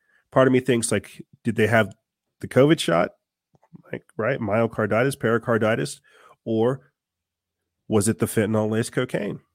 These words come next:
Was it the fentanyl? Was it the cocaine? There's a whole lot of things going on here. But the sad part is, is, is, is I'm sure this is not an isolated event. And what's even more strange, uh, is I remember right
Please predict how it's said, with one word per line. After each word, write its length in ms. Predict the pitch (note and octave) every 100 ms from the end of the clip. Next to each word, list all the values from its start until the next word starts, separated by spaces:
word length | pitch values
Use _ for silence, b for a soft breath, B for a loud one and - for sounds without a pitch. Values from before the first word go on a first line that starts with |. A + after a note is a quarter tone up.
| _ _ _ _ _ _ -
Was 140 | G#2
it 40 | G2+
the 60 |
fentanyl? 380 | - A#2+ B2 B2+
Was 160 | A2+ -
it 60 |
the 80 | -
cocaine? 580 | - A2 - A2+ C3 B2
There's 160 | A#2 A2+
a 80 | A2+
whole 180 | A#2+
lot 140 | A#2 A2
of 80 | -
things 220 | A2+ G2
going 240 | G#2+ G2+
on 180 | B2 B2+
here. 320 | B2 G2 G2 b b b b
But 140 | B2+ A2+
the 60 |
sad 300 | - B2 B2+
part 220 | A#2+ G#2+
is, 140 | G2+ G2
is, 160 | F#2+ -
is, 220 | G2+ -
is 280 | G#2 F#2+ - _ _
I'm 180 | A2 B2+
sure 240 | - B2 A2
this 200 | G#2+ A#2
is 120 | G2+
not 120 | G#2
an 100 | G#2
isolated 540 | G#2 G2+ A2 G2+ G#2
event. 340 | A2 C3 D#3 - _ _ _ _ _ _ _ _ _ _ _ _ _ _ _ _ _ _ _ _ _ _ _ _ _ _ _ _ b b _ -
And 300 | A#2+ A2 A2 _ _ -
what's 300 | A#2 B2 C3+
even 220 | A2+ G#2
more 180 | A#2 D3+
strange, 540 | - G#2 F#2 G2+ - _ _ _ -
uh, 220 | G#2+ G2+ A2+
is 180 | A2
I 60 | A2+
remember 420 | A2+ A2+ C3+ G#2
right 280 | G2 A2